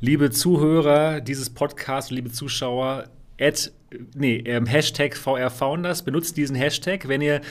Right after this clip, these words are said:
irgendwie V R unterstützt und andere dazu anregen wollt, V R, V R zu unterstützen. Ich kann es nur unterstützen auch, <laughs> die, den V R Founders Hashtag, find's richtig cool und macht das auf jeden Fall.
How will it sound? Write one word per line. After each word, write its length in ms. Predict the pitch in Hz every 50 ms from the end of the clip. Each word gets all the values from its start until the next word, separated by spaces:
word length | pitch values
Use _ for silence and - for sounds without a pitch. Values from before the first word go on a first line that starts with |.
| - - - -
irgendwie 280 | 143 160 156 160 160
V 180 | 160 - 151 117
R 80 | 131
unterstützt 460 | 135 120 131 110 - 127 214 226 - -
und 100 | 143 -
andere 240 | - 147 165 156
dazu 240 | 143 139 - - 147
anregen 540 | - 151 214 240 190 143 131 120 120 110 113
wollt, 360 | 95 107 123 160 160 - 131
V 180 | - - 139 139
R, 140 | 143 151 - - -
V 220 | - - - - 143
R 160 | 127 139 135
zu 100 | - 131
unterstützen. 580 | 113 123 110 113 170 165 - - - 196 185 185 - - - - - -
Ich 140 | 151 147 -
kann 160 | - 151 147
es 140 | 135 - 143
nur 160 | 135 139 147
unterstützen 560 | 135 135 131 120 - 160 160 - - 180 165
auch, 280 | 147 147 156 160 - - - - -
<laughs> 120 | 135 -
die, 300 | - 165 - - 160 143 -
den 260 | - - - 135 131 123
V 160 | 117 147 123
R 120 | 127 135
Founders 400 | 127 - 131 127 127 123 117 -
Hashtag, 340 | 127 131 123 - 131 123 120
find's 200 | - 143 123 113
richtig 360 | 127 131 127 127 113 117 -
cool 220 | - 120 123 131 123 120 - - - - - - -
und 400 | - 120 120 123 127 120 - - - - - - -
macht 340 | 107 120 131 127 - -
das 140 | 131 117 -
auf 160 | 123 113 117
jeden 160 | 113 117 117 117
Fall. 380 | 117 - 117 104 92 87 85